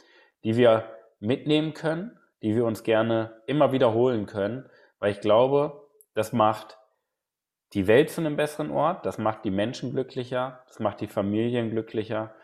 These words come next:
und das macht auch die Unternehmen sicherlich, ja, zu einem gesunden, energievollen Ort.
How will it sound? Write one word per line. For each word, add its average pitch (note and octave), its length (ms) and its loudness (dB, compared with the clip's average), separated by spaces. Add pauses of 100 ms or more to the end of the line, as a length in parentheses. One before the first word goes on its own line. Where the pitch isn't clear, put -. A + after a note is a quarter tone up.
(280)
und A2+ 220 -4
das A2 180 2
macht G#2 220 -2
auch G2 100 -10
die - 140 -10
Unternehmen A#2 880 -4 (300)
sicherlich, G#2+ 800 -2 (500)
ja, B2 380 -2 (500)
zu - 140 -10
einem G2+ 260 -4
gesunden, G#2+ 400 0
energievollen F2+ 680 -6
Ort. D2 260 -10